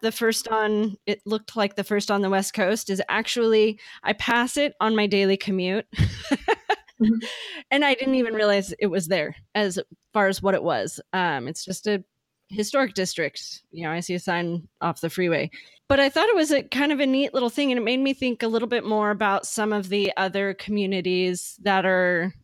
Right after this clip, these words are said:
Speaker 1: sort of in the local mythos. Some of them come in the, the later, like, in the sixties, seventies, which is a period you mentioned in here that has some of the most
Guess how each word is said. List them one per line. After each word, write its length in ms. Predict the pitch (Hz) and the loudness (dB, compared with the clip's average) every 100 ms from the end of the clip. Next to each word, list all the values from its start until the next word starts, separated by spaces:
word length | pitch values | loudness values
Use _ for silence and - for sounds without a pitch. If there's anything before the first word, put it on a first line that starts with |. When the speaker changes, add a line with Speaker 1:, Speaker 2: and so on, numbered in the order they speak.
| - | -10
Speaker 1:
sort 240 | - 220 | 0 2
of 100 | 208 - | 2 0
in 200 | 208 202 | 0 2
the 320 | 190 180 160 - _ - | 2 0 -2 -10 _ -12
local 1000 | 208 214 214 220 214 214 208 196 190 196 - | -2 2 2 2 4 4 4 4 2 -2 -6
mythos. 960 | 208 220 254 302 330 359 - - - - _ | 0 0 2 2 2 0 -2 -4 -6 -12 _
Some 320 | - - 262 285 | -20 -2 2 2
of 160 | 269 | 2
them 180 | 233 226 | 0 0
come 240 | 220 226 | 0 0
in 140 | 220 214 | 2 2
the, 500 | 208 196 190 185 - - | 2 2 2 0 -2 -6
the 180 | 202 | -4
later, 500 | 196 208 226 233 202 | 0 2 2 2 2
like, 220 | 190 180 202 | 0 -2 -2
in 100 | 196 | -2
the 80 | |
sixties, 540 | 185 - 208 - 196 - | -2 -4 -4 -2 -2 0
seventies, 460 | 196 202 185 180 | 0 0 0 0
which 140 | 185 - | -2 -2
is 100 | 185 | -2
a 40 | |
period 400 | 160 220 214 202 | -2 2 4 4
you 100 | 196 | 2
mentioned 380 | 196 190 202 190 | 2 2 0 0
in 100 | 185 | 0
here 300 | 175 196 185 | 0 0 2
that 140 | 175 - | 0 0
has 280 | 202 202 | 0 0
some 280 | - 226 214 | -2 0 0
of 220 | 233 196 | 0 -2
the 320 | 175 185 165 - _ _ 165 - | 0 0 0 -4 _ _ -20 -10
most 960 | 180 190 196 196 220 359 - - - | -2 2 4 4 4 2 0 -2 -6